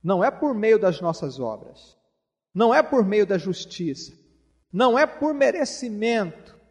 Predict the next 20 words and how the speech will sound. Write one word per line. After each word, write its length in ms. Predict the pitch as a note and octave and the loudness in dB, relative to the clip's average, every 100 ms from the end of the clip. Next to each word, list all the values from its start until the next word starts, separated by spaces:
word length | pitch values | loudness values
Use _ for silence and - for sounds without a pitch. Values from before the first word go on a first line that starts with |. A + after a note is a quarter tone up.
| _ _ _ - | _ _ _ -2
mas 180 | G3 | -2
por 160 | - G#3 | 0 0
causa 280 | - G#3 F#3+ | 2 2 2
da 120 | G3+ | -2
sua 300 | - A3 G3+ | -2 0 0
grande 720 | D#3+ - F#3+ D#4+ F4+ E4+ C#4+ | -2 -2 2 4 4 2 -2
misericórdia, 1000 | C4+ C4 A#3 A3+ A3 G3+ E3+ C#3+ - - _ _ _ _ _ _ _ - | -6 -2 0 0 -2 -2 -2 -2 -12 -20 _ _ _ _ _ _ _ 6
por 220 | B3 - | 6 6
causa 240 | B3 C4+ | 0 0
do 120 | B3+ C#4 | -2 -4
seu 240 | C#4 B3 | 0 0
grande 420 | F#3+ B3 E4+ D#4 | 4 6 6 6
amor, 520 | D#4 C#4 C#4+ C4 F3+ C#3+ - - _ _ _ _ | 0 2 4 6 4 -2 -16 -20 _ _ _ _
o 60 | E3+ | -14
Senhor 580 | - G#3 F#3 G#3 G3+ - - _ _ - | -8 -4 0 0 -2 -8 -20 _ _ -12
está 340 | F3+ - G3+ | -8 -2 0
nos 220 | G#3 G#3 | 0 -6
gerando 600 | D3+ G#3+ F#3+ G#3+ E4 E4 | -2 0 2 2 2 2
de 140 | E4 D#4 | -2 -2
novo, 640 | D4 C#4 A3 - - - | 4 6 6 2 -12 -20